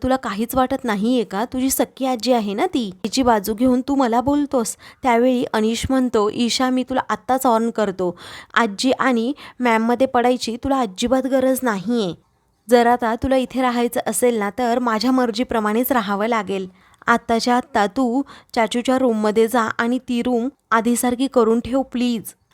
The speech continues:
आणि पुन्हा कधीही त्या रूममध्ये तू जायचं नाहीस."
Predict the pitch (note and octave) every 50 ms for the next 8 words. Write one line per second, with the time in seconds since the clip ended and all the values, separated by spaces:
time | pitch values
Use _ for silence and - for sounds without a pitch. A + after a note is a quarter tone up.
0 | _ - - A3 A#3 A#3 A3+ B3 B3+ - B3 A#3+ A#3 B3 B3+ B3+ - B3 A3 G3
1 | B3 B3+ B3 A#3+ B3 - C4+ B3 C4 B3+ A3+ G3+ G3+ A3 G#3+ B3 A3+ C#4 C4+ A#3
2 | B3 G#3 F#3+ F#3+ F#3 A#3+ A#3+ A3+ G#3 F3 F#3+ G3+ G3 F#3 -